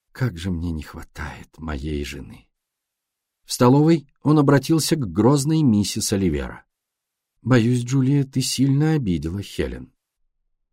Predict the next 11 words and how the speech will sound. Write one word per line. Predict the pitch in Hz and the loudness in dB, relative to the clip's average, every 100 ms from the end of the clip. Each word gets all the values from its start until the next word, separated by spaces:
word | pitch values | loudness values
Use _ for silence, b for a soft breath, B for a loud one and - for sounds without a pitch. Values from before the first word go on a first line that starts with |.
| _ _ | _ _
«Шотландцы | - 185 208 190 190 | -4 0 2 2 0
слишком | 165 175 185 - 165 | -2 2 2 2 -2
чувствительны», | 143 160 - 160 113 85 78 76 65 _ _ _ _ - | 0 -4 0 2 2 0 -4 -6 -8 _ _ _ _ 0
мрачно | 107 98 95 110 107 | 4 4 2 -2 -2
отозвалась | 104 90 90 90 117 - - | -2 -2 0 0 -2 -4 0
миссис | 120 98 90 101 - | 2 2 0 -4 0
Оливера. | 92 82 71 62 - _ _ _ - | 0 0 -2 -8 -14 _ _ _ 0
Алистер | 120 120 113 - 113 | 2 2 2 2 2
Блант | 98 117 135 123 | 2 2 2 0
выглядел | 120 123 104 117 110 113 | 2 4 4 2 2 4
несчастным. | 113 104 - 80 - 73 64 - | 4 2 0 -2 -4 -10 -12 -16